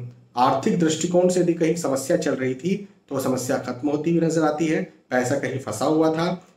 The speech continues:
आम, कहीं, आम, लोन चुका नहीं पा रहे थे, तो वो लोन चुकाना आप शुरू कर देंगे। पैसा कहीं फंसा हुआ था, तो वो आपको वापस से मिल जाएगा।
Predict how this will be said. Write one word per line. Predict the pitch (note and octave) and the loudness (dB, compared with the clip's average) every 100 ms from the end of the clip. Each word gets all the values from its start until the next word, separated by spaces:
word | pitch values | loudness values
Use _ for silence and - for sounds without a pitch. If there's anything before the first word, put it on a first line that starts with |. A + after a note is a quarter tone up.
| - | -6
आम, | A2+ A2+ A2 G#2+ _ _ _ - - - - | -2 0 -2 -8 _ _ _ -20 -20 -20 -10
कहीं, | C3 C3 C#3+ C3+ B2 - _ _ | -4 0 0 0 -4 -12 _ _
आम, | A#2 A#2 A#2 | -4 -2 -2
लोन | A#2 B2+ D#3 D#3+ | -2 2 4 4
चुका | D#3+ C#3 C#3+ | 0 0 2
नहीं | D3+ E3+ E3+ | 2 2 2
पा | D3 | 2
रहे | D3+ D#3 | 2 2
थे, | D#3 E3 F#3 - _ _ _ | 0 -2 -4 -8 _ _ _
तो | B2 | -4
वो | A#2 A#2+ C#3+ D3 C3+ | -2 0 2 2 2
लोन | A2+ A#2+ D3 | 0 0 0
चुकाना | D3 C#3 C#3 D3 | 0 0 2 2
आप | C#3+ | 0
शुरू | D3+ D#3 | 0 0
कर | D#3 D3+ | 0 0
देंगे। | D3+ E3 | 0 0
पैसा | F3 B2 A#2+ | 0 -2 -4
कहीं | C#3 C3 C#3+ | -4 -6 -6
फंसा | A#2 C3+ | -8 -6
हुआ | C3+ C3+ | -4 -4
था, | C3+ C3+ | -4 -4
तो | F#3 | -6
वो | D3 F3 B3 - - _ A2+ | -2 0 -2 -4 -18 _ -6
आपको | A2+ A2+ F#3+ C#4 - - _ | -4 -4 -4 -4 -4 -16 _
वापस | A#2 A#2 A#2+ | -4 -2 -4
से | - A3 - | -2 -4 -4
मिल | C#3+ C3 | -2 -2
जाएगा। | A#2 F#2+ F#2 - | 0 -4 -6 -12